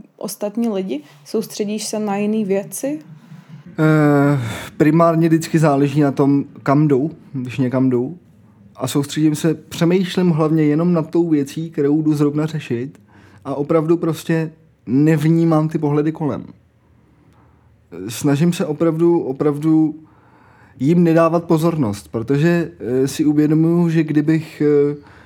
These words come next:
Speaker 2: to měl pořád řešit, to, že mám problém, na který lidi koukají takhle, jako smutný fakt je to,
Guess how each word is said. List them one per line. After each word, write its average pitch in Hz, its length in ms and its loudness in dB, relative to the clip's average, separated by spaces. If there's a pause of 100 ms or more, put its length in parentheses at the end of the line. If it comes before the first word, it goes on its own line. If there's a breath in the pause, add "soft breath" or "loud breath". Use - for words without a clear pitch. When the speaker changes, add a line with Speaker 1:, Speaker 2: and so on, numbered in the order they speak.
(200 loud breath)
Speaker 2:
to 131 100 0
měl 160 200 4
pořád 175 340 2
řešit, 156 640 -4 (260)
to, 123 100 -2
že 131 140 0
mám 135 500 2 (560)
problém, 143 640 0 (140)
na 135 140 0
který 147 500 0 (180)
lidi 135 380 0
koukají 127 400 -4
takhle, 120 500 -4 (520 loud breath)
jako 139 340 0 (100)
smutný 156 500 0
fakt 147 280 -4
je 160 120 0
to, 135 360 -2